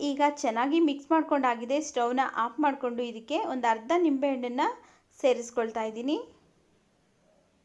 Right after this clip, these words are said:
ಈಗ ಇದಕ್ಕೆ ಒಂದು ಬಟ್ಲಾಗೋಷ್ಟು ಉದ್ರುದ್ರಾಗಿ ಮಾಡ್ಕೊಂಡಿರುವಂತಹ ಅನ್ನ ಹಾಕ್ಕೊಳ್ತಾ ಇದ್ದೀನಿ. ಈಗ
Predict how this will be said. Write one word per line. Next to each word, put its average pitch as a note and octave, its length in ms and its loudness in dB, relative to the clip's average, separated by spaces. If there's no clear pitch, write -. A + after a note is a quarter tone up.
ಈಗ C4+ 100 -2
ಇದಕ್ಕೆ A#3+ 280 -4
ಒಂದು B3+ 200 0
ಬಟ್ಲಾಗೋಷ್ಟು C4 640 0
ಉದ್ರುದ್ರಾಗಿ C#4+ 560 0
ಮಾಡ್ಕೊಂಡಿರುವಂತಹ A#3 800 -4
ಅನ್ನ A3 160 -6
ಹಾಕ್ಕೊಳ್ತಾ A3 440 -6
ಇದ್ದೀನಿ. A3 260 -4
ಈಗ A3+ 100 -8